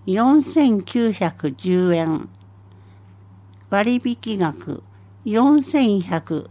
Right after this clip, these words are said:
七十円。一年全納。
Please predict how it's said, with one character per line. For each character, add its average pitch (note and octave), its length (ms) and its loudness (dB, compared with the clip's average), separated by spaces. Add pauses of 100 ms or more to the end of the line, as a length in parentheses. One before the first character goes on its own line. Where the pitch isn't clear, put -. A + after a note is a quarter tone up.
七 F#3+ 400 2
十 F#3+ 400 -4
円。 - 280 -8 (2500)
一 D4 340 2
年 G3+ 380 4
全 E3 400 2
納。 D#3 380 -4